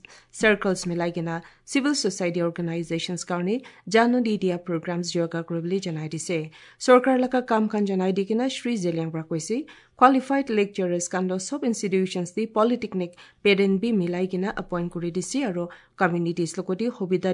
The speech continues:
দিয়া কাণ্ড পূৰা চলাবলৈ অনুৰোধ কৰিছে। ডেপুটি চি এম পৰা কৈছে কি পেৰেণ্ট লগা নতুন ডিষ্ট্ৰিক্ট হেডকোৱাৰ্টাৰটো মডেল টাউনশ্বিপ কাৰণে নাগালেণ্ড লগা চবচে পহিলা মাষ্টাৰ প্লেন হৈ কিনে অফিচেছ আৰু কোৱাৰ্টাৰ্ছ কাৰণে জাগাখন ৰাখি আছে। তাৰ পৰা কৈছে কি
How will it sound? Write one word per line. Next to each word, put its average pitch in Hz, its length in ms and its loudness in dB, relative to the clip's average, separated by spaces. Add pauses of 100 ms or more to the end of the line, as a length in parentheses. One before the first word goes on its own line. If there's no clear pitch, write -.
দিয়া 170 220 0
কাণ্ড 170 140 -4 (140)
পূৰা 302 200 -2 (100)
চলাবলৈ 170 500 -2
অনুৰোধ 165 300 -4 (100)
কৰিছে। 170 360 -2 (720)
ডেপুটি 170 400 0
চি 185 180 -2
এম 170 100 0
পৰা 175 160 -4
কৈছে 170 280 -2
কি 226 80 4 (100)
পেৰেণ্ট 190 320 2
লগা 190 160 -2 (120)
নতুন 240 240 -2 (100)
ডিষ্ট্ৰিক্ট 220 360 0
হেডকোৱাৰ্টাৰটো 180 600 -4 (420)
মডেল 269 240 6 (100)
টাউনশ্বিপ 180 400 -2 (100)
কাৰণে 170 280 -2 (140)
নাগালেণ্ড 170 420 -2
লগা 175 220 -4
চবচে 269 240 -4 (100)
পহিলা 170 280 -2 (380)
মাষ্টাৰ 233 380 2
প্লেন 180 260 2
হৈ 170 180 -2
কিনে 180 180 -4 (180)
অফিচেছ 208 460 -4
আৰু 196 180 -2
কোৱাৰ্টাৰ্ছ 180 440 -2
কাৰণে 175 220 -2 (100)
জাগাখন 175 380 -6 (100)
ৰাখি 165 280 -6
আছে। 180 220 -4 (680)
তাৰ 214 160 6
পৰা 208 160 0
কৈছে 196 240 -2
কি 233 80 2